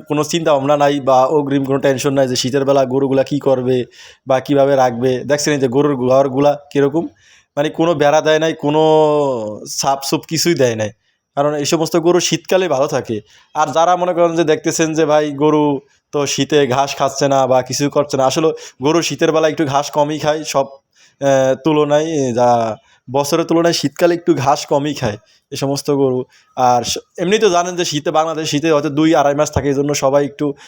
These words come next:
বা সতর্ক থাকে। দেখছেন এই যে গরুগুলা যে বাঁধতেছে, মানে কোনো রকমের নিচে কিছু নাই, মানে রাত্রেবেলা এখানেই বাঁধে বা কোনো ঢাকনা ডুকনা নাই বা কোনো বেড়া নাই, এরকমভাবে গরু পালন, লালন পালন করে, কারণ শীতের মৌসুমে এদের কোনো সমস্যা হয় না।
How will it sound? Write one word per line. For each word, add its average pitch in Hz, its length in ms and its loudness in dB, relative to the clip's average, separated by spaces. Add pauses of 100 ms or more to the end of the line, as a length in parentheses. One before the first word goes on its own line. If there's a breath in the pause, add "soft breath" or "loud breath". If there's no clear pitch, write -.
(200 loud breath)
বা 127 140 -2
সতর্ক 156 340 -2
থাকে। 123 260 -4 (240 soft breath)
দেখছেন 156 260 -2
এই 143 100 -2
যে 139 60 0
গরুগুলা 147 400 2
যে 151 100 0
বাঁধতেছে, 135 440 0 (140)
মানে 143 180 -2
কোনো 170 240 0
রকমের 175 340 0
নিচে 180 260 0
কিছু 165 260 -6
নাই, 185 180 2 (340 loud breath)
মানে 147 160 -2
রাত্রেবেলা 170 440 2
এখানেই 160 340 -2
বাঁধে 120 260 0
বা 120 160 0 (480 soft breath)
কোনো 165 140 0
ঢাকনা 143 360 -2
ডুকনা 156 260 -2
নাই 151 120 2
বা 143 80 2
কোনো 147 180 -2
বেড়া 135 240 2
নাই, 139 180 0 (560)
এরকমভাবে 151 520 0
গরু 156 300 2
পালন, 151 260 -4
লালন 147 220 0
পালন 143 220 -2
করে, 147 220 0
কারণ 143 180 -2
শীতের 143 360 -4
মৌসুমে 139 420 -2
এদের 156 180 0
কোনো 170 140 -2
সমস্যা 156 400 0
হয় 127 180 -6
না। 107 40 -8